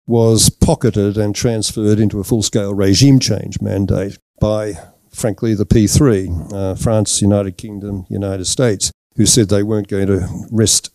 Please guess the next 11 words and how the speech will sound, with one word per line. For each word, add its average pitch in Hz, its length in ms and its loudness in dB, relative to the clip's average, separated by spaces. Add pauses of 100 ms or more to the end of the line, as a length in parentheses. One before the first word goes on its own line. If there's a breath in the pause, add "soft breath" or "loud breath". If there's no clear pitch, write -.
(120)
content 110 480 -4
until 95 340 -8
Gaddafi 95 580 -2
was 95 280 -6
actually 95 440 -6 (280)
captured, - 400 -4 (160)
killed. 104 400 -6 (280)
Uh, 110 360 4
without 110 320 4
thinking 98 420 0
through, 104 500 0